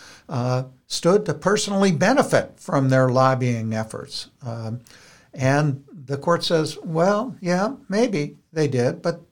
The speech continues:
it's still a matter of public concern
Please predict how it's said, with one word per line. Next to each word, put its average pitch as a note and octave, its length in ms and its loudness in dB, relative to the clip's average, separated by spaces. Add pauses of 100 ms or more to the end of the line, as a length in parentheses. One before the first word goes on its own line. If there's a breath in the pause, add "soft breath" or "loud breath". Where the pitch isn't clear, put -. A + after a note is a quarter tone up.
(220)
it's E3+ 180 -2
still A#3+ 560 -2
a C3+ 140 0
matter B2 640 0
of A2+ 460 -6 (640)
public C3 400 -2
concern B2+ 960 -4